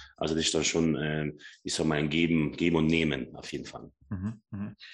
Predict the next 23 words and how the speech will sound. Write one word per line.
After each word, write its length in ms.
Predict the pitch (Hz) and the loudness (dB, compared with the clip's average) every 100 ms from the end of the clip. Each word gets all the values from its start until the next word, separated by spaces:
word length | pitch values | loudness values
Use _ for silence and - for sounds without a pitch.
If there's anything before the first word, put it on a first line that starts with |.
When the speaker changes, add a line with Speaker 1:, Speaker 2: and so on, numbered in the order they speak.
| - - | -20 -2
Speaker 2:
Ähm, 280 | - 101 104 | 4 6 6
wenn 120 | 107 | 4
du 60 | 120 | 4
jetzt 180 | 113 - | 2 4
sagst, 340 | 110 120 - | 2 2 0
dass, 260 | 110 - - | -2 -2 0
ähm, 240 | 104 101 101 | 2 4 2
zum 120 | 104 | 0
Beispiel 240 | 104 - | 0 0
diese 200 | 98 98 | -2 0
neuen 320 | 98 101 113 113 | 4 4 4 2
Einkommensquellen 920 | 107 117 107 101 - 101 101 107 104 | 0 0 -4 -6 0 4 4 4 0
wie 80 | 95 | -2
die, 220 | 98 98 | 0 2
äh, 280 | 98 95 95 | 2 2 0
Proben 640 | - 107 110 117 110 87 | -2 0 2 2 0 0
oder 140 | 95 | 0
diese, 320 | 92 92 95 - - - | 0 0 -2 -4 -10 -4
äh, 100 | 98 | -2
buchbaren 760 | 117 113 104 98 98 98 98 | -2 0 2 4 4 4 4
Weingutsbegehungen 720 | 98 107 107 - 104 101 98 | 0 0 -2 -2 0 2 2
dazugekommen 600 | 95 - 117 117 110 107 | 2 -2 -2 -2 0 0
sind, 200 | 101 104 | 0 -2